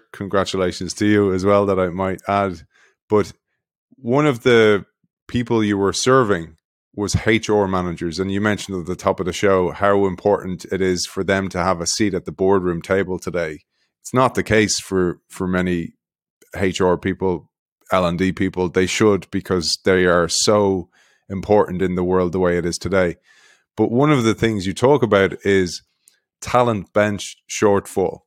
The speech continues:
So this is one of the reasons for a stall. That may surprise people, and again, I mentioned to you in the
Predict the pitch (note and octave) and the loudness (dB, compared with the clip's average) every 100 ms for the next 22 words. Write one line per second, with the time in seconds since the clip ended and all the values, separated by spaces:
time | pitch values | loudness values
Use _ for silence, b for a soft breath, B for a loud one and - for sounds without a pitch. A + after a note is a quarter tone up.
0 | _ - G#2 A#2 C3 A#2+ G2 G#2+ G#2+ F#2 | _ -2 0 2 2 0 -2 -2 -2 -2
1 | F#2 G2 G2+ F2+ E2 - F2 E2+ - F#2+ | 0 0 0 -2 -8 -6 -6 -4 -2 0
2 | F2 G#2 G2+ - A2+ D3+ E3 - G2 A2 | 0 0 0 -2 0 0 0 -2 0 2
3 | C3 B2+ - G#2+ - E2+ _ _ _ _ | 2 0 -2 -2 -2 -10 _ _ _ _
4 | _ _ G#2 G#2+ A2 A#2+ A2+ A2 G#2+ G2+ | _ _ -2 0 2 2 2 0 0 -4
5 | G2+ F2 G2+ F#2+ E2 F#2+ F#2+ F2 | -8 -6 -2 -2 -2 -2 -2 -2